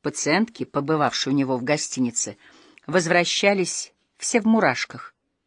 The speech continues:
словно обваленные в манной крупе, и какое-то время изъяснялись исключительно в стихах. Обещали каждому не только долголетие и продление молодости,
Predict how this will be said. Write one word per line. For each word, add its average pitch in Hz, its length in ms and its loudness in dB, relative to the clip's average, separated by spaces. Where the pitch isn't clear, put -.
словно 240 360 4
обваленные 208 640 2
в 165 60 -4
манной 233 320 6
крупе, 233 420 -2
и 175 60 0
какое-то 175 420 2
время 156 280 4
изъяснялись 147 720 0
исключительно 180 960 -2
в - 60 -6
стихах. - 540 -4
Обещали 214 460 2
каждому 233 400 4
не 233 120 6
только 233 340 0
долголетие 196 840 2
и - 40 -14
продление 151 540 0
молодости, 185 680 0